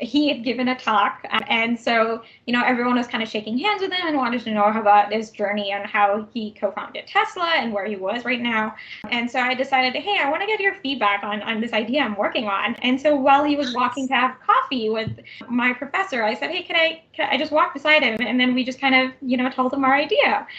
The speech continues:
And he said, "This is a great idea, and here's some things you could work on, and once you do this, let me know." And so, you know, I thought, "Great, um, thanks for the feedback." And, you know, I wasn't sure how I'd keep in touch with him, so I found him on LinkedIn,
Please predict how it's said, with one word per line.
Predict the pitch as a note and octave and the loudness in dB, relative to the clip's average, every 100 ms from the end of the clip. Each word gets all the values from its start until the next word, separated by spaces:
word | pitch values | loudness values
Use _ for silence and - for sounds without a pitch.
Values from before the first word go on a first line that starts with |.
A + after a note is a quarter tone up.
| - - - - | -16 -18 -8 2
And | C4 B3+ B3+ | 4 4 2
he | C4 D4 | -2 -2
said, | F4+ D4 | 0 0
"This | F4 | -2
is | F#4+ | -2
a | F#4+ | 0
great | D4 D#4+ | 2 2
idea, | E4 D#4+ F4 D#4 | 2 0 0 4
and | C#4 - C4 A#3+ | 4 2 0 0
here's | A#3+ C#4+ C#4 | 0 -2 -2
some | - C#4 C4 | -2 -2 0
things | C#4 B3+ | 0 0
you | B3 | 0
could | A3 B3 | -2 0
work | F#4+ G4+ | 0 2
on, | F#4 F4+ F4+ F4+ | 0 2 0 0
and | B3+ B3 A#3+ | 0 2 0
once | B3+ C4+ - | 2 0 0
you | A3+ | -2
do | B3 C4 | -2 2
this, | F4+ F4 - | 2 2 -2
let | - | 0
me | C#4 D#4 | 2 2
know." | F4 F4 E4+ - - - - - | 4 6 6 2 -14 -20 -14 2
And | C#4 C4 B3+ A#3+ | 2 4 0 0
so, | D4+ C4 A3+ | 0 0 0
you | D4 | 0
know, | D4+ | 2
I | C#4 | 2
thought, | D#4 F#4+ C4+ A#3+ - | 2 0 0 -4 -6
"Great, | C4 A#3+ B3+ B3+ | -2 0 0 0
um, | A#3 A#3 A#3 A3 C#4+ | 2 2 2 -2 -2
thanks | C4+ | 0
for | D#4 | 0
the | C#4 | -2
feedback." | - D4 E4 D4+ E4 D#4+ - | -2 -4 0 2 2 0 -2
And, | B3 A#3+ A#3+ A#3+ - _ - | 2 2 2 -2 -8 _ -4
you | B3+ | 0
know, | B3 | 2
I | C4 C4+ | 2 0
wasn't | C4+ D#4 F4 | 0 -2 -2
sure | D4+ | 0
how | C4 | 2
I'd | A#3+ A3+ | 0 -2
keep | B3 A3 | -6 -6
in | G#3+ | -4
touch | F4 F4+ | -6 -2
with | C4 | -2
him, | A3 G#3+ | -2 -2
so | A3+ | 2
I | G3+ | 2
found | A#3 C#4+ | 4 2
him | D4 | 2
on | C4+ A#3+ | 2 0
LinkedIn, | D4 C#4+ - G#3+ A#3 | -2 -2 0 0 -2